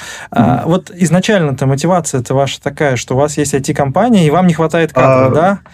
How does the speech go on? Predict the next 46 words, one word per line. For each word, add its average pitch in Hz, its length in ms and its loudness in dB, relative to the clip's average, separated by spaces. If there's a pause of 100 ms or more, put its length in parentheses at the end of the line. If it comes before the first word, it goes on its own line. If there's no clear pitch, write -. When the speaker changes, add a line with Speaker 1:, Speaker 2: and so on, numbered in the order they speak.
(140)
Speaker 1:
И 143 100 0
вы 170 160 2
Speaker 2:
да, 165 140 0
Speaker 1:
такой 143 240 4
вот, 151 240 2
Speaker 2:
да, 135 200 4
да, 226 120 4
Speaker 1:
"Что 190 80 4
Speaker 2:
да. - 40 4
Speaker 1:
делать-то? 196 280 4
Speaker 2:
История 170 260 2
Speaker 1:
Приходит 185 300 4
Speaker 2:
такая. 113 140 4
Speaker 1:
непонятно 170 500 0
кто, 233 240 0
пойду, 175 580 2
значит, 123 340 2
Speaker 2:
Да, 113 80 2
Speaker 1:
учить - 220 -2
сам". 131 180 0
Speaker 2:
ужа-, 156 320 2
ужас, 147 640 0 (120)
ужа-, 143 260 2
ужас, 147 680 0
ужас, 135 360 0
ужас. 180 400 2
Ребята 131 420 0
толковые, 147 480 0
конечно, 143 380 0
в 113 40 -8
школе 127 280 0
были 117 240 2
когда-то. 113 560 0 (320)
А 120 80 -16
с - 60 -12
точки 151 240 0
зрения 135 280 4
профессии 135 560 0
все 147 240 0
у 156 60 2
них 135 220 -2
не 113 80 2
так. 104 260 -2
И 107 60 -2
все, 113 360 0
ну, 107 260 -2